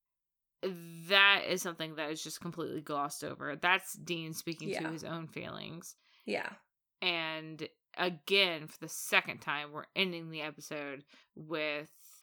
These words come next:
Speaker 1: Dean's feelings going unacknowledged,
Speaker 2: Yeah.
Speaker 1: and,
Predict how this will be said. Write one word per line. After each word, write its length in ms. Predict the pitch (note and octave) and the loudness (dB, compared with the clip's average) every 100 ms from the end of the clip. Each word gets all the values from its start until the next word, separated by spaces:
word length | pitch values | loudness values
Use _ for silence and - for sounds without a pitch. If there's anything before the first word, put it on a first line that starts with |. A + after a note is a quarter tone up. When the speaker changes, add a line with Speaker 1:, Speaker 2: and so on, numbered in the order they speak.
| _ _ F3 | _ _ -10
Speaker 1:
Dean's 480 | D#3 F3+ F3 D#3+ D#3 | -2 -2 -2 -6 -6
feelings 440 | - D#3+ D#3 D3+ - | -4 -4 -4 -10 -8
going 460 | D#3 D3+ D3+ D3+ - | -6 -4 -6 -8 -6
unacknowledged, 960 | D#3 D3 D#3 C#3 C#3+ C#3+ D3 - - - | -6 -6 -6 -6 -6 -10 -12 -16 -14 -6
Speaker 2:
Yeah. 300 | D3+ C#3+ C#3+ | -2 0 -2
Speaker 1:
and, 240 | C#3+ D#3 | -8 -14